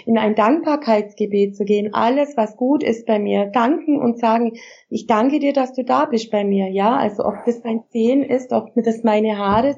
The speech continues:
sind, ob ich gesund hören kann, meine Augen sind, einfach zu sagen, danke. <laughs>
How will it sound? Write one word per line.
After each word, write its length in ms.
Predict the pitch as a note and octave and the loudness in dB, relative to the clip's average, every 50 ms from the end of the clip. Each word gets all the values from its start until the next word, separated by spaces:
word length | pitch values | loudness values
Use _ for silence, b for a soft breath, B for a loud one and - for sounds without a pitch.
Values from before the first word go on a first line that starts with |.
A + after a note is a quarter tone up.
| C#4+ | -2
sind, 260 | - C4+ C4 C4+ B B B B B B B B B | -2 0 0 -2 B B B B B B B B B
ob 180 | A#3 A3+ A#3 | -2 0 0
ich 140 | A#3 G#3+ - | -2 -4 -2
gesund 480 | - B3 A#3 A#3+ - A#3+ A3+ A3 - - | -2 -2 -2 0 0 0 0 0 0 0
hören 360 | A#3 A#3 A#3+ C4+ C#4+ D4+ D4+ | 0 2 2 2 2 0 -2
kann, 320 | D4 C4+ C4 C4 C4 C4 | -2 -2 -2 0 0 2
meine 300 | B3 A3 G#3 G#3+ G#3+ - | 2 2 0 0 -2 -2
Augen 360 | - F#3+ G3 G#3+ A#3+ C4 C#4 C4+ | 0 2 2 2 2 0 -2 -2
sind, 320 | C4+ C4+ B3+ B3+ B3+ B3 B B B B | -2 -2 -2 -2 -2 -6 B B B B
einfach 420 | B - G3 G#3 A3+ - C4+ B3+ B3+ | B 0 0 0 0 0 -2 -4 -4
zu 120 | - C4 | -6 -6
sagen, 460 | B3 B3 B3 A3+ A3+ A3+ B3+ C4 B3 | -4 0 0 0 0 0 0 -2 -2
danke. 560 | - B3+ B3+ B3 B3 A#3+ A#3+ - G3 F#3+ F3+ - _ _ _ _ _ _ _ _ _ _ _ - | -2 -2 0 0 0 -2 -2 -4 -6 -8 -8 -12 _ _ _ _ _ _ _ _ _ _ _ -4
<laughs> 100 | - | 0